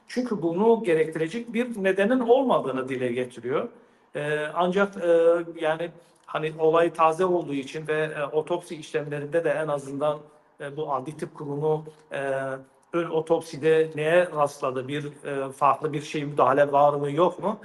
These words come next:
O da bu ön otopsi raporunun açıklanmasından sonra belli olacak. Ama aile kesinlikle Enver Aysever, e,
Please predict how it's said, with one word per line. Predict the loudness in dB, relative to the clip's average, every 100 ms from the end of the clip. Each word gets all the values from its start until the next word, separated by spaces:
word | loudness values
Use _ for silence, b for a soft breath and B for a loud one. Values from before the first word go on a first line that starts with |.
| B B -4
O | 0
da | 2 0
bu | 0 0
ön | 2
otopsi | 2 2 0 -2 -2
raporunun | -2 0 -2 -2
açıklanmasından | -4 0 0 0 -2 0 0
sonra | 0 0 0 -2
belli | -2 -2 -2
olacak. | -2 -2 -6 -8 -2
Ama | 2 4
aile | 4 4 0
kesinlikle | -2 -4 -4 -8 -6 -2
Enver | -2 0 -2
Aysever, | 0 -2 -2 -2 -2 -6 -20 -10
e, | -4